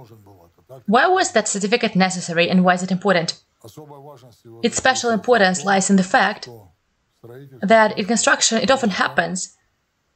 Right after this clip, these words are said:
that after the completion of the commission's work,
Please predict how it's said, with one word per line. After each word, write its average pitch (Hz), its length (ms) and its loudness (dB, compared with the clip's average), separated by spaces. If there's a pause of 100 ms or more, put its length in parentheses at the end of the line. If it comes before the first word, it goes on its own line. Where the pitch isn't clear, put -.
(760)
that 170 340 0
after 214 200 -4
the 214 80 -4
completion 208 560 0
of 190 140 -2
the 202 80 -2
commission's 190 520 0
work, 214 380 0